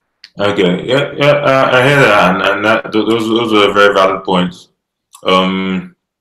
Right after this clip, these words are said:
I s-, I still, I still feel, though, that even in saying that, the, the general sentiment, um,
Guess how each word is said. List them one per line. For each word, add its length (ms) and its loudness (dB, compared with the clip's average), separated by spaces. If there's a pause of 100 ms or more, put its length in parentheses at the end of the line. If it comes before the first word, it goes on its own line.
(760)
I 80 -8
s-, 220 -10
I 80 0
still, 760 0 (960)
I 60 -10
still 260 -4
feel, 360 0
though, 240 0
that 440 -4 (2000)
even 300 2
in 60 -8
saying 440 0
that, 600 -2 (100)
the, 800 -10 (600)
the 500 -8
general 440 2
sentiment, 760 -2 (680)
um, 840 2